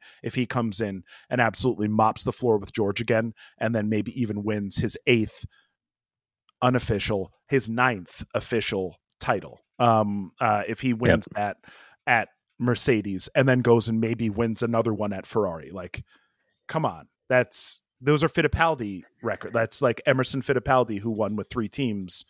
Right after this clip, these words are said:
Speaker 1: right? I think
Speaker 2: Yep.
Speaker 1: that was the last person to do that. So
Speaker 2: I believe so.
Speaker 1: if Hamilton could literally win in a Mercedes, in a McLaren, and a Ferrari, like, come on.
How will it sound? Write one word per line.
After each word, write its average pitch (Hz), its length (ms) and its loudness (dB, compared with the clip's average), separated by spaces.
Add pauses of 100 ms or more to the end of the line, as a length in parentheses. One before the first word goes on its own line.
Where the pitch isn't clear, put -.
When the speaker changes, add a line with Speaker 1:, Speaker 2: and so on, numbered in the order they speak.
(460)
Speaker 1:
right? 120 240 4
I 127 80 0
think 127 240 0
Speaker 2:
Yep. 135 80 6
Speaker 1:
that 131 100 4
was 139 140 0
the 135 100 4
last 127 280 6
person 147 280 6
to 151 60 4
do 151 160 2
that. 170 340 4
So 123 400 8
Speaker 2:
I 107 100 4
believe 95 320 2
so. 90 320 0 (500)
Speaker 1:
if 143 120 6
Hamilton 151 520 2
could 123 380 -2
literally 135 540 6
win 120 520 2 (800)
in 143 360 4 (100)
a 143 80 4
Mercedes, 120 600 2
in 135 180 2
a 131 40 0
McLaren, 120 580 0
and 127 160 2
a 123 40 0
Ferrari, 135 640 4
like, 117 400 -4 (1200)
come 165 160 -4
on. 90 220 -4